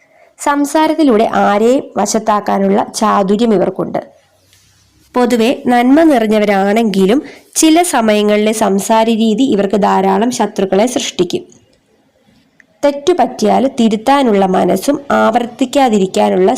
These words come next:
ശ്രദ്ധയും ഇവർക്കുണ്ട്. ചിന്തിച്ചു പ്രവർത്തിക്കുന്നവരാണ്. മറ്റുള്ളവർക്ക് ഇവരെ അത്ര വേഗം കബളിപ്പിക്കാനാവില്ല. സഞ്ചാരവും വിദേശ ബന്ധങ്ങളും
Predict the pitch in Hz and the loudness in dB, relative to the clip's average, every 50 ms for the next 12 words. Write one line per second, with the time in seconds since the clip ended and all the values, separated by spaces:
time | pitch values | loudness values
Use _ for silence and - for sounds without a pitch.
0 | - - 220 196 185 175 175 208 220 254 277 262 214 185 170 170 - - 151 185 | -2 -2 -2 -2 -2 0 0 0 2 2 2 2 2 2 0 0 -2 -4 -4 -4
1 | 196 - - - - - _ _ _ _ _ - - _ _ _ _ _ _ _ | -4 -6 -8 -10 -20 -20 _ _ _ _ _ -20 -20 _ _ _ _ _ _ _
2 | _ _ - _ _ - _ _ _ _ _ _ _ _ _ _ _ _ - - | _ _ -20 _ _ -20 _ _ _ _ _ _ _ _ _ _ _ _ -2 0
3 | 311 311 311 285 349 339 - - - 240 214 196 190 190 - 190 - 196 190 190 | 2 4 4 2 2 0 0 0 2 2 0 0 0 -2 -2 -2 0 2 2 2
4 | 185 175 - - - - - - - - - - - - - - - - - - | 2 0 -2 -2 -4 -6 -10 -12 -20 -20 -20 -20 -20 -20 -20 -20 -20 -20 -20 -20
5 | - - 214 226 240 240 - - 311 277 233 185 175 185 170 - - - - 208 | -12 -6 -2 -2 -2 -2 0 0 2 2 2 2 0 0 -2 -2 -2 0 0 0
6 | 190 196 202 226 - - 226 202 - 220 214 196 196 196 196 190 220 262 - - | 0 0 0 -2 -2 -4 -4 -4 -2 -2 0 0 2 2 2 0 0 -2 -4 -4
7 | - 262 254 240 269 254 247 269 233 - 226 202 190 170 143 117 131 135 - 98 | -2 -2 0 0 0 0 -2 -2 -2 0 0 0 2 2 0 0 -2 -4 -4 -4
8 | - - - - _ _ _ - _ _ _ _ _ _ _ _ _ _ _ _ | -6 -8 -12 -20 _ _ _ -20 _ _ _ _ _ _ _ _ _ _ _ _
9 | _ _ _ _ _ _ _ _ _ _ _ _ - - - 220 208 208 214 208 | _ _ _ _ _ _ _ _ _ _ _ _ -14 -6 -2 0 2 2 2 2
10 | 214 233 226 226 214 208 196 196 220 294 - - - - _ _ _ - 226 240 | 2 2 2 2 2 2 2 2 0 0 -4 -8 -16 -20 _ _ _ -2 -2 0
11 | 220 277 277 294 277 285 311 269 208 190 185 180 175 185 180 180 180 190 254 | 2 2 2 2 2 0 0 0 0 0 0 0 0 0 2 2 2 2 0